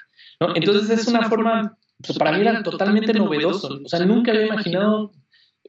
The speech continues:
eh, entender lo que significa el dale, ¿no? O ya tú sabes. Para mí era, era, era muy, era, pues, muy gracioso encontrarme con, con esa forma de hablar,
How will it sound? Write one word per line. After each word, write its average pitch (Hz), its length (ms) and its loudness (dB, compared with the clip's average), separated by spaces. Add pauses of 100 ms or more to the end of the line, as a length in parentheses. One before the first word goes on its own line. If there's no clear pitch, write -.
eh, 156 280 0
entender 151 500 2
lo 185 100 -2
que 170 60 -4
significa 156 800 -2 (160)
el 127 220 0
dale, 139 420 -2
¿no? 160 380 -8
O 131 100 -2
ya 131 160 -2
tú 151 80 -6
sabes. 156 560 -2 (460)
Para 127 160 0
mí 175 100 0
era, 170 240 -2
era, 160 340 0
era 160 240 -4
muy, 170 840 0
era, 156 340 0 (120)
pues, 143 120 0
muy 175 120 4
gracioso 175 480 0
encontrarme 151 440 -2
con, 131 380 -6
con 131 180 -2
esa 151 200 -2
forma 156 280 0
de 147 100 2
hablar, 147 420 0